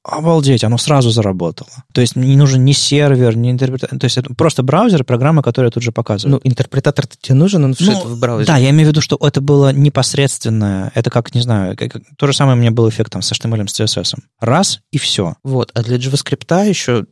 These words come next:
Speaker 2: есть Квока и Валаби. Это инструменты, которые вам показывают во-, вообще, как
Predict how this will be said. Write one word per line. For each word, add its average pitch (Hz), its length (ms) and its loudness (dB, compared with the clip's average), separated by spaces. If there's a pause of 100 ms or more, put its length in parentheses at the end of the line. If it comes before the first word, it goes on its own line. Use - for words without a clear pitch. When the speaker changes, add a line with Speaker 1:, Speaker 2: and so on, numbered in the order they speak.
Speaker 2:
есть 135 280 0
Квока 139 400 -2
и - 160 -4
Валаби. 120 560 -2 (100)
Это 131 580 -4
инструменты, 156 600 0
которые 135 400 0
вам 127 320 0 (300)
показывают 135 720 -4
во-, - 280 -4
вообще, 135 340 -4
как - 320 -8